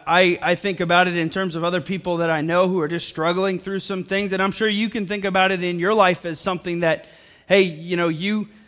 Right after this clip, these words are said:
you know some things in your life that are, that are pretty messed up. So maybe some choices that you're making, some things that you're thinking about, and you know it's just kind of broken, it's just kind of messy. And,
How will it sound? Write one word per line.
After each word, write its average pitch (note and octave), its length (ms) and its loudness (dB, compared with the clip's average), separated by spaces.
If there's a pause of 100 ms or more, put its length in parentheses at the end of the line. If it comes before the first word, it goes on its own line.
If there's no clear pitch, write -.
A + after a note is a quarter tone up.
(320)
you F#3 240 -2
know A3 180 4
some F#3 240 -2
things G3 240 -2
in F3+ 80 -4
your G3 140 -2
life F3+ 180 2
that F3+ 140 0
are, D#3+ 80 0
that E3+ 120 0
are E3+ 80 0
pretty F3+ 280 -4
messed F3 420 -2
up. D#3+ 140 -2
So F3+ 140 -8
maybe F#3 260 -2
some F3+ 180 -8
choices F#3+ 460 -4
that E3 180 -8
you're E3 60 -6
making, E3+ 320 -2
some E3 240 -8
things F#3+ 500 -4 (340)
that F3+ 200 0
you're F3+ 100 -4
thinking F#3 320 -4
about, E3+ 140 2
and E3 100 -2
you F#3+ 80 0
know G3 220 4
it's F3+ 160 -4
just G3 260 -4
kind F#3+ 240 2
of D3 140 -2
broken, E3+ 340 2
it's D#3+ 160 -6
just F3+ 200 -8
kind E3+ 200 -2
of E3 60 -2
messy. F3+ 320 -2
And, G3 200 0